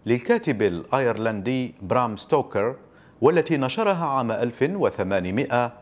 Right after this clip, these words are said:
وسبعة وتسعين. سافر جوناثان هاركر المحامي الإنجليزي الشاب إلى قلعة دراكولا في دولة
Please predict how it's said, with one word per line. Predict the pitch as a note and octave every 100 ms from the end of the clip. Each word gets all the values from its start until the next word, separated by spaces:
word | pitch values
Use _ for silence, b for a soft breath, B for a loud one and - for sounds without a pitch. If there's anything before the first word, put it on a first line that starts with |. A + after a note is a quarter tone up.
| - - B2
وسبعة | G#2 - F#2+ G2 -
وتسعين. | G#2 B2 C#3 D#3+ F2 F2 E2 E2 - - B B B B
سافر | - - B3 A3+ F#3+ D#3+ F#3+
جوناثان | A2+ D3+ C3 - G#2 F#2
هاركر | G#2 D#3 D3 D#3 E3+ G#3+ G3+ -
المحامي | G2+ G2+ - D3 A#2
الإنجليزي | G2+ G#2 A#2 G#2+ G#2 C3+ G#2+
الشاب | F#2 - D3+ D#3 -
إلى | C#3 A2 F2+
قلعة | - D#3 G2+ G#2+ G#2+
دراكولا | F2 B2+ C#3+ C3+ B2 C3+
في | C#3 F#2+
دولة | E2 B2+ A#2+ A2 A2